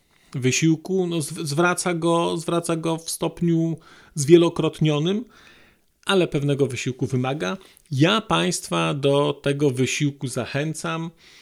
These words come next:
Claudio Magris, y, o demokracji, pamięci i Europie Środkowej.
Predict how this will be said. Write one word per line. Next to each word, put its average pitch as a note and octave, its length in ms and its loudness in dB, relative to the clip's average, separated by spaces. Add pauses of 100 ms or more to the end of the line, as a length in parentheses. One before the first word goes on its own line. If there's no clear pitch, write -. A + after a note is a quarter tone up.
(180)
Claudio C#3+ 360 0
Magris, C3+ 640 -4
y, D3+ 240 0
o C#3 100 0
demokracji, C#3+ 800 0
pamięci C3+ 800 -2
i D3+ 120 -6
Europie B2 760 2
Środkowej. - 760 -8